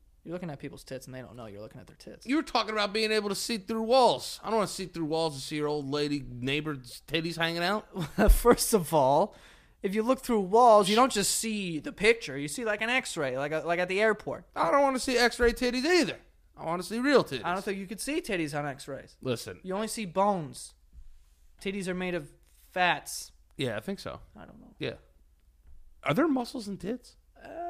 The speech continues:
Speaker 1: I think so. I've seen this one girl on Instagram, like, flex her tits and they, like, move around.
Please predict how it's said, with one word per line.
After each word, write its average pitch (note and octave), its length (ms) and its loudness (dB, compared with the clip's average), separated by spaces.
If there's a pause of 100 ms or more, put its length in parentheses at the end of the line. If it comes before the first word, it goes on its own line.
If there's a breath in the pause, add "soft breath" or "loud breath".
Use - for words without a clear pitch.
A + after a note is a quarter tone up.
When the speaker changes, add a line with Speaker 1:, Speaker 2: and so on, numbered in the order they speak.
Speaker 1:
I - 100 -14
think F3 220 -16
so. C3 320 -12
I've G3 140 -10
seen A#3+ 200 -10
this G3+ 160 -10
one G3 120 -6
girl F#3 120 -4
on E3+ 60 -6
Instagram, F3 360 -2
like, C3 160 -12
flex - 360 -14
her A#2 80 -16
tits - 320 -18
and C3+ 100 -18
they, C3+ 60 -16
like, A#2 180 -18
move C#3 300 -16
around. B2 320 -16